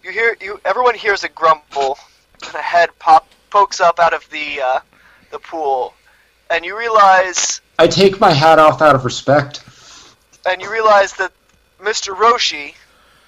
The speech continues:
Speaker 1: is a giant dragon turtle.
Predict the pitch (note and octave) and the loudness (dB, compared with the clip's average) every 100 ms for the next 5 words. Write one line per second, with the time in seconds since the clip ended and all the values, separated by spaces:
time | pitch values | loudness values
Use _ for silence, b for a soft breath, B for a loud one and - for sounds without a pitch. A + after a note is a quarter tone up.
0 | b _ F3 F3 F3 E3 E3 - - b | b _ -4 -2 -2 -4 -4 -4 -6 b
1 | b b b _ _ _ _ _ _ _ | b b b _ _ _ _ _ _ _
2 | _ _ _ _ E3+ E3+ D#3+ - - E3 | _ _ _ _ -4 -4 -6 -12 -6 0
3 | E3+ F3 F3+ F3+ - D#3+ D3+ D3+ C3 - | 2 2 -2 -6 -12 -2 -2 -2 -8 -18
4 | - - - | -20 -20 -20